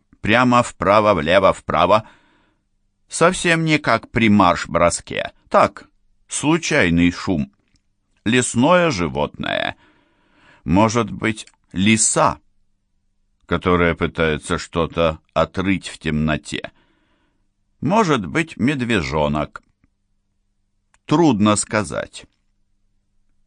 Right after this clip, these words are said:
Он продолжал идти. И увидел охотника. Но Ричард едва его различал. Охотник стоял посреди дороги в полоборота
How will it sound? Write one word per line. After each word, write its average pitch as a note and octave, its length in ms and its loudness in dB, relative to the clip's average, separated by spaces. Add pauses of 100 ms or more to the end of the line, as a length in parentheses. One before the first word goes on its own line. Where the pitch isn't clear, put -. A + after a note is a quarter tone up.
(280)
Он C#3 200 2
продолжал A2+ 720 -2
идти. - 520 -14 (1700)
И B1+ 180 -8
увидел E2 920 -4
охотника. - 920 -10 (1160)
Но G2+ 220 4
Ричард G#2 420 -2
едва G2 640 2
его D#2+ 380 -2
различал. D#2 760 -4 (1200)
Охотник C3 640 0
стоял G#2+ 640 -2
посреди F2 640 -4
дороги D#2 640 -2
в - 160 -18
полоборота C#2+ 1080 -2